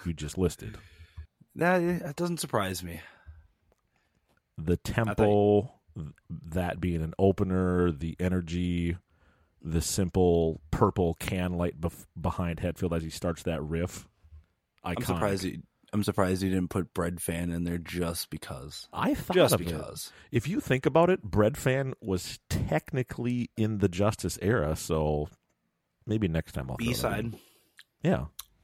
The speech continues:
Speaker 2: Yes, sir.
Speaker 1: I knew that would have pissed you off too much, so you wouldn't have voted, so I decided to leave that out.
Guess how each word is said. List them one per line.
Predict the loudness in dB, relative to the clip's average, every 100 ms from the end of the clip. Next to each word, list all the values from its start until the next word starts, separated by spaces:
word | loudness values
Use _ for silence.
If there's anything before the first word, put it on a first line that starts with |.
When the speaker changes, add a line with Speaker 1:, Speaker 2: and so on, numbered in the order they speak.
| _ _ _ -20 -14
Speaker 2:
Yes, | -14
sir. | -6 -4 -4 -8 _ _ _ _ _ _ _ -2
Speaker 1:
I | 2
knew | 4
that | 4
would | 4
have | 0
pissed | -4 -4
you | -4
off | -4 -4
too | -4 -4
much, | -4 -6 -4
so | -4
you | -4
wouldn't | -6 -6
have | -6
voted, | -6 -6 -10
so | -10 -10
I | -10 -14 _ _
decided | -12 -8 -8 -8
to | -10
leave | -12 -12
that | -12
out. | -12 -16